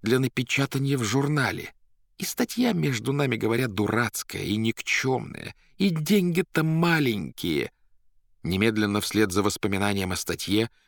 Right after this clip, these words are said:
прилетело воспоминание о каком-то сомнительном разговоре,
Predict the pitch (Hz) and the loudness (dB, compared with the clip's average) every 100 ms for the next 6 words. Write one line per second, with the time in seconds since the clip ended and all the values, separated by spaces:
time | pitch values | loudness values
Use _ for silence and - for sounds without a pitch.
0 | _ 117 113 113 117 123 110 - 110 107 | _ 4 6 4 4 4 4 2 0 0
1 | 113 120 120 - 104 - 127 123 120 - | 2 2 0 0 -2 2 0 0 -4 -2
2 | 127 117 113 113 139 143 151 170 180 160 | 0 2 0 0 0 0 2 4 2 2
3 | 214 277 - - | 4 4 2 -4